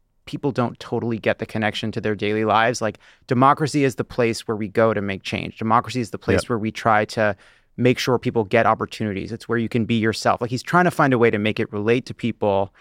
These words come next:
Speaker 1: Part of this is, uh, you can really feel Biden's genuine fury. Like, yes, there's strategy in it, but I do think this comes from this place where it's, like, just very personal. You mentioned
Speaker 2: Yes.
Speaker 1: the Paul Pelosi piece of it.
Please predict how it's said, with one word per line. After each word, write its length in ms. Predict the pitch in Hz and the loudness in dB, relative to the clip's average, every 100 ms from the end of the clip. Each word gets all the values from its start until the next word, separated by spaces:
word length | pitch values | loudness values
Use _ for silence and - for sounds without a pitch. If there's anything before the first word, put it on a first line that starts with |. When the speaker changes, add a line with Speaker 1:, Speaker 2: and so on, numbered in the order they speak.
| - - _ - | -20 -20 _ 2
Speaker 1:
Part 160 | 196 | 4
of 80 | 208 | 6
this 440 | 170 147 - - - - - | 6 4 0 -10 -14 -20 -2
is, 640 | 127 120 113 110 - - _ | 4 4 4 -2 -8 -12 _
uh, 220 | - 85 - _ | -2 -2 -4 _
you 140 | 123 | -4
can 160 | 120 117 | 0 2
really 240 | 117 123 | 2 0
feel 640 | - - 107 104 104 107 _ _ _ _ - | -2 -4 0 0 0 -2 _ _ _ _ -6
Biden's 640 | 117 107 104 104 101 - - _ _ _ _ _ 123 | 2 2 2 -4 -6 -12 -16 _ _ _ _ _ -4
genuine 480 | 110 117 120 110 104 | 2 2 2 0 -2
fury. 320 | - 127 151 | 0 2 2
Like, 160 | 120 | 4
yes, 180 | 139 135 | 4 2
there's 200 | - 117 | 2 -4
strategy 600 | - - 101 104 110 135 | -4 -4 -2 0 -2 -2
in 80 | 135 | -2
it, 140 | 151 | -2
but 100 | - | 2
I 60 | 123 | 0
do 180 | 120 151 | 2 0
think 160 | 196 | 0
this 140 | 156 120 | 0 -2
comes 360 | - 123 123 | -2 -2 -2
from 160 | - 117 | 0 -2
this 140 | 92 | -2
place 460 | - - 123 107 - | -8 -4 0 0 -4
where 100 | 90 | -10
it's, 100 | 95 | -12
like, 120 | 113 | -12
just 140 | 143 127 | -10 -4
very 300 | 113 113 113 | 2 4 2
personal. 400 | - 104 135 135 | -2 -4 0 0
You 120 | 120 | 2
mentioned 240 | 127 147 | 4 4
Speaker 2:
Yes. 80 | 120 | 2
Speaker 1:
the 60 | - | 2
Paul 160 | 104 | 0
Pelosi 460 | - 92 95 - 127 | 0 -4 -4 -4 -4
piece 200 | 139 127 | -4 -2
of 100 | 143 | 2
it. 180 | 139 | 2